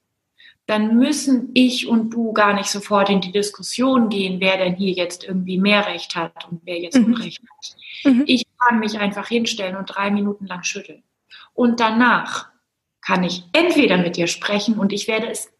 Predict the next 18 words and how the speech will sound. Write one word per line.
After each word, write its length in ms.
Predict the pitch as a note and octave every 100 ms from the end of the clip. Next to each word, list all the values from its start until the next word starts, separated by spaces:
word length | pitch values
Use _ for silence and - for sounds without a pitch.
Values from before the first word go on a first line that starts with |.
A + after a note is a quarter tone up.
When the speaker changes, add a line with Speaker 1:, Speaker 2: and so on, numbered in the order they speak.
| _
Speaker 1:
unter 580 | E4+ E4+ F4 - C4 B3
Garantie 540 | B3 G#3+ G#3+ G3+ G#3+
anders 340 | G#3 G#3 G3 -
tun 220 | G#3 F#3+
als 160 | E3+ -
vor 200 | G3+ G#3
den 120 | A3
drei 220 | G#3+ G#3+
Minuten 380 | A3 A3+ A3+ A#3
schütteln. 480 | - A#3 B3 B3+ - - - - -
Oder 320 | F4 F#4 A#3+
ich 120 | G#3
kann 220 | A3 G#3
sogar 200 | G3 F#3+
merken, 540 | F#3 F3+ F3+ G3 G#3 - - -
meine 340 | G#3+ A3+ A#3 A#3+
gesamte 580 | A#3+ G#3+ A#3+ D#4+ D#4 B3+
Ladung, 500 | G3+ F#3+ A#3+ F3+